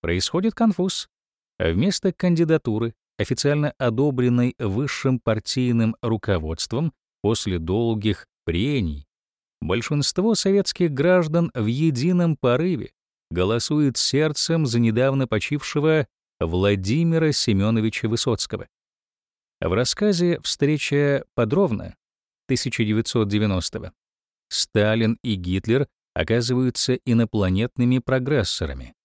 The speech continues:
которые из лучших побуждений стремятся проредить человеческую популяцию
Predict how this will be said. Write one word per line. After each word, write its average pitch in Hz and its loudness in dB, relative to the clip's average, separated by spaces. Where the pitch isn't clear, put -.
которые 120 0
из 131 -2
лучших 143 -2
побуждений 113 2
стремятся 117 -2
проредить 131 2
человеческую 135 0
популяцию 104 -2